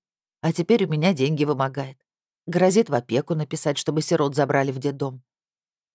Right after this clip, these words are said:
"М-да", хрипло произнёс Игорь. "Ладно, Игорь, выводы делай сам". Я открыла дверцу.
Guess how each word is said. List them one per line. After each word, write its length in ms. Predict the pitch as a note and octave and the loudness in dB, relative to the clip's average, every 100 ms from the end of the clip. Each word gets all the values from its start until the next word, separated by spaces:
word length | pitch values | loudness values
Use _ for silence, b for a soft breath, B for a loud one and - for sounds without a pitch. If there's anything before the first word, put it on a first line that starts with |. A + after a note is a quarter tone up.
| _ _ _ _ _ - | _ _ _ _ _ -6
"М-да", 1080 | E3 E3 E3 E3 D#3+ C#3+ B2 B2 A#2+ A#2+ _ _ _ | -4 -4 -4 -2 -2 -2 -4 -8 -12 -16 _ _ _
хрипло 460 | - C3+ C3 C3 | -6 -4 -2 -4
произнёс 600 | B2+ C3+ C3 C3 B2+ - | -4 -2 -2 -4 -8 -6
Игорь. 300 | B2+ C3 C3 _ _ _ _ _ _ _ _ | -8 -8 -12 _ _ _ _ _ _ _ _
"Ладно, 400 | G3+ A#3+ D3+ A#2+ | 0 2 2 -2
Игорь, 320 | B2+ C3 F#2+ - - | -4 -4 -6 -14 -12
выводы 400 | A3+ B3 D#3 C3 | 0 2 4 2
делай 300 | B2+ C3 A2+ | 2 0 0
сам". 300 | - G2+ G2 _ _ _ _ _ _ - | -6 -12 -16 _ _ _ _ _ _ -6
Я 200 | D#3+ E3 | -2 0
открыла 400 | C#3 - C3+ C3 | -2 -4 -4 -4
дверцу. 460 | A#2 G#2 - - | -8 -14 -14 -18